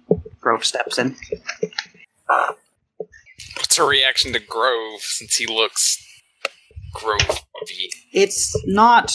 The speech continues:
Speaker 1: too dissimilar to everyone else. Um, she pulls away again, but not quite as extreme as before, despite how harsh she looks.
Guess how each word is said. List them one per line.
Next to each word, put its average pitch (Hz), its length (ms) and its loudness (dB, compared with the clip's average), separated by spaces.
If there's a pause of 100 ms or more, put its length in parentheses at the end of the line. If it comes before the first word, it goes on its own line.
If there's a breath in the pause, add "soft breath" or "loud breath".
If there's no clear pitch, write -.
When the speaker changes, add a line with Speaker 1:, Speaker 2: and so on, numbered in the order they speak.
(160)
Speaker 1:
too 170 460 4
dissimilar 127 600 2 (260)
to 113 200 -4
everyone 104 420 -2
else. 98 680 -4
Um, 131 520 -2 (600 loud breath)
she 185 160 0
pulls 196 280 2
away 147 580 2 (260)
again, 123 760 -2
but 107 280 -2 (120)
not 127 240 2
quite 117 280 2
as - 100 -10
extreme 117 380 -8
as 113 100 -6
before, 110 440 0
despite 107 420 -2
how 98 340 2
harsh 107 280 0
she 117 120 -4
looks. 113 500 -4